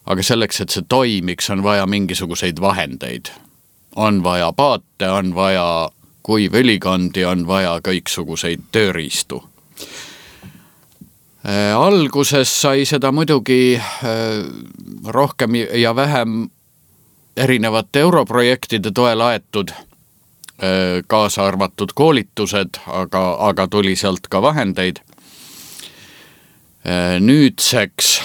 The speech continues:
on, noh, pisut rohkem paika loksunud see rahastusmudel selles mõttes, et eks riik meid ikkagi toetab.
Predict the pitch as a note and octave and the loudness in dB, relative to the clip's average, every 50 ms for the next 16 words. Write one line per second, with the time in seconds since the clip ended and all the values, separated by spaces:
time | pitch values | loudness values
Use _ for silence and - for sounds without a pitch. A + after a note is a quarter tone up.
0 | - A#2 A2+ A2 A2+ G#2+ G#2 G#2+ G#2+ G#2 G#2 G2+ G2+ G2 F#2 - - - G#2 A2 | -6 -2 0 0 2 2 2 2 2 2 2 2 2 0 -2 -4 -4 -2 0 2
1 | B2 B2+ - - - C3+ C3 - B2+ G2 - - B2 C#3 D3 - - - G#2+ F#2+ | 2 0 -2 -2 0 0 0 2 0 -4 -2 0 0 0 0 0 -2 -4 -4 -2
2 | F#2 G#2+ B2+ C3 A#2 - _ - G2 F#2+ A2 B2+ A#2 - - - - G#2 F#2 F#2 | 0 0 0 0 -2 -2 _ -2 0 2 2 2 0 -2 -6 -6 -4 -2 0 0
3 | F#2+ F2+ - - - G2 G2 A2 A#2 A2 G2 F#2 - - G2 F2+ G#2 G2+ G#2 G2 | 0 -2 -2 -4 -2 0 0 0 0 0 -2 -4 -6 -8 -8 -4 -2 -2 0 0
4 | G2+ F#2+ F#2 F2+ G2+ B2+ B2 A2 F#2+ - G2+ F#2 F#2 E2 - - F2+ - F#2+ F2 | 0 0 -2 0 0 2 2 2 0 0 -2 -2 -2 -4 -4 -6 -6 -6 -6 -6
5 | - G2 F2+ - - - A2 G#2+ G2 F#2 - - F#2 F2+ F2+ E2 G#2 G2+ - G2 | -4 -6 -6 -4 -4 -2 -2 -2 -2 -2 -4 -2 -2 -2 0 0 -2 -4 -2 -4
6 | F#2 D#2 F2 E2 - C#3+ D3 B2 - - _ - E2+ D#2 - | -4 -4 -4 0 2 2 2 2 0 -2 _ -8 -8 -8 -8